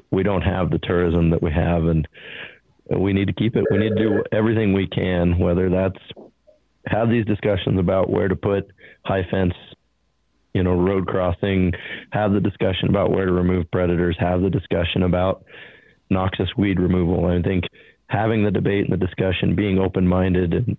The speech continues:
and doing that is, is beneficial. But if you're wondering why you should or shouldn't or-, donate to any organization,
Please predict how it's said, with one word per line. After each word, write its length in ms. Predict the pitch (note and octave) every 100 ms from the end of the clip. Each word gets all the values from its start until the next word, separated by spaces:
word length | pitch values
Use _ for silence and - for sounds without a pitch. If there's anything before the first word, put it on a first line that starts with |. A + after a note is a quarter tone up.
| -
and 160 | F#2
doing 220 | F2+ F2+ F2
that 160 | F2+
is, 160 | - F2 - _ _ F#2+
is 120 | F2+ -
beneficial. 580 | F2+ F2 - F#2 - F2
But 280 | - F2 - - - - - _
if 120 | A#2
you're 200 | A#2+ A#2
wondering 680 | A2 B2+ C3+ B2 A#2 A2+ F#2+ - _ _ _ _ _ _ _
why 280 | - G2 G#2
you 160 | G#2+ F#2+ -
should 160 | A2+ G2+
or 80 |
shouldn't 280 | F2+ F#2 F#2+
or-, 140 | F#2+ - G2+
donate 380 | G#2 G2 F#2 -
to 100 | -
any 180 | G2 G#2+
organization, 720 | A2 A2+ G#2 G#2 - A#2+